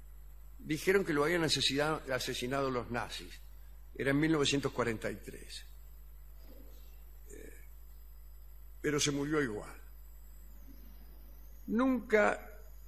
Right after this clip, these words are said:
ganó mucho dinero, como en cambio lo hicieron Edison, Westinghouse, Marconi y todos los otros. Por esa razón, el mundo de los negocios siempre admiró mucho más a Edison. Desde luego, Tesla lo detestaba a Edison, ¿no?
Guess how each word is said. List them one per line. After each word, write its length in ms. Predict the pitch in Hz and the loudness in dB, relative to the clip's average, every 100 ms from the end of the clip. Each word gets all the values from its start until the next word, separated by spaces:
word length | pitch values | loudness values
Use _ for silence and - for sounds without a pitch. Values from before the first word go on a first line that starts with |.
| - | -14
ganó 320 | - 160 175 | -2 4 6
mucho 280 | 190 170 165 | 6 8 8
dinero, 440 | 156 175 208 156 127 | 6 10 10 10 8
como 140 | 131 | 4
en 60 | 131 | 6
cambio 260 | 151 147 | 6 6
lo 60 | 131 | 6
hicieron 380 | 120 143 135 117 | 6 6 4 4
Edison, 680 | 143 160 147 127 - 123 120 | 6 6 6 6 4 4 2
Westinghouse, 680 | 127 117 117 113 113 120 107 | 0 0 -4 0 2 2 2
Marconi 720 | 127 127 113 123 117 113 110 | 2 2 4 0 2 2 0
y 100 | 107 | -6
todos 240 | - 107 107 | -6 -6 -6
los 220 | 101 - | -6 -8
otros. 400 | 92 85 95 90 - - - - - - - | -8 -10 -12 -14 -14 -14 -14 -14 -14 -14 0
Por 160 | 165 208 | 6 8
esa 220 | 214 226 | 8 8
razón, 560 | 226 - 175 160 170 - - - - - - | 10 12 12 10 8 -2 -12 -12 -14 -14 0
el 160 | 139 139 | 4 6
mundo 300 | 175 208 196 | 8 8 10
de 60 | |
los 120 | 175 151 | 10 8
negocios 480 | 151 160 156 156 | 8 8 6 6
siempre 320 | - 156 156 156 | 6 4 6 4
admiró 300 | 139 131 147 | 6 4 2
mucho 260 | 156 139 | 4 4
más 200 | 147 143 | 4 4
a 140 | 131 202 | 8 12
Edison. 520 | 190 127 - 107 98 - - - | 10 10 4 2 -4 -10 -12 0
Desde 160 | 165 185 | 4 12
luego, 340 | 240 170 113 - - - - - | 12 12 10 2 -10 -10 -12 8
Tesla 320 | 233 233 226 | 8 10 10
lo 120 | 180 | 10
detestaba 960 | 156 113 139 - 170 127 107 - - - | 8 6 0 8 8 8 2 -4 -10 -8
a 140 | 101 110 | -6 -4
Edison, 520 | 104 - - 92 85 | -6 -4 -6 -6 2
¿no? 240 | 82 143 | 2 2